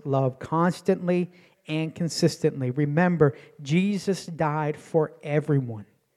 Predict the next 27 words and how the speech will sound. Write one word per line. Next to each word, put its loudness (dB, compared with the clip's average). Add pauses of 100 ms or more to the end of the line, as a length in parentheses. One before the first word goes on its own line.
(1200)
meaning 0
he 0
loves 6 (340)
everyone. 4 (560)
Even 6
that 0
person 2
who 0
you 0
don't 6
like, 0 (520)
God -10
loves -2
them -6 (800)
and -4
died 4
for 2
them. -4 (340)
Even 4
that 0
person 2
who 4
cut 0
you 6
off 2
in -2
traffic, -2